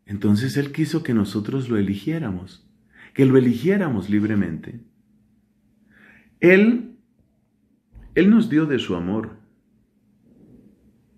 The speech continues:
Ese es el sí de Dios.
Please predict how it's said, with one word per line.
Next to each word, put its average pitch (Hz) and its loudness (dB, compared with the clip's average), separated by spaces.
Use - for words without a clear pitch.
Ese 160 4
es 196 2
el 135 0
sí 151 -4
de 160 -2
Dios. 101 -8